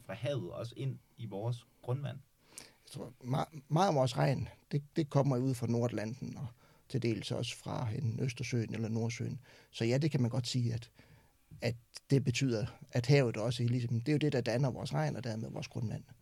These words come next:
Speaker 1: Mm.
Speaker 2: Så det er simpelthen et kredsløb, og hydrologisk kredsløb kalder man det så, hvordan vandet det strømmer.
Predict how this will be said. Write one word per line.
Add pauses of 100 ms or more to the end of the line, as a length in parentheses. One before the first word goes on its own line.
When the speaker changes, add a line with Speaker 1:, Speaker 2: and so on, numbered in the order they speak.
(300)
Speaker 1:
Mm.
Speaker 2:
Så
det
er
simpelthen
et
kredsløb, (140)
og
hydrologisk
kredsløb
kalder
man
det
så, (840)
hvordan
vandet
det (100)
strømmer.